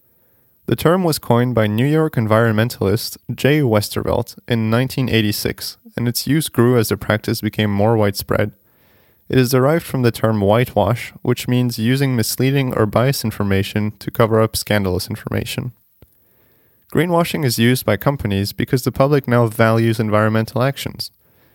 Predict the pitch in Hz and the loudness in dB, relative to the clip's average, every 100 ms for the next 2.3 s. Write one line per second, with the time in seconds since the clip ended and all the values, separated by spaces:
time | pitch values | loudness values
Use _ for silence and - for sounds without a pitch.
0 | _ _ - 151 147 147 147 143 113 117 | _ _ 0 2 4 2 0 0 2 0
1 | - - 113 113 113 107 107 110 110 95 | -2 -2 0 0 0 2 0 0 -4 -4
2 | - 127 139 | -2 0 0